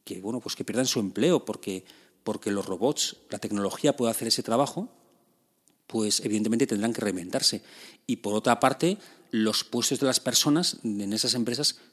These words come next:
también cambiarán, como, como dice Roberto. Porque la reflexión que está detrás de las palabras de Roberto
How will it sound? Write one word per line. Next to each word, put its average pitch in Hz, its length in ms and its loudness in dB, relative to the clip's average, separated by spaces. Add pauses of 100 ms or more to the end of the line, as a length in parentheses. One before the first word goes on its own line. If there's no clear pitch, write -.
(240)
también 120 360 2
cambiarán, 107 760 -4 (200)
como, 95 680 -6
como 98 220 -8
dice 98 200 -8
Roberto. 92 360 -12 (1400)
Porque 117 500 2
la 110 100 2
reflexión 107 480 -2
que 185 60 0
está 185 180 2
detrás 160 400 0
de 127 420 0
las 113 160 -2
palabras 135 360 -2
de 135 80 0
Roberto 143 580 -4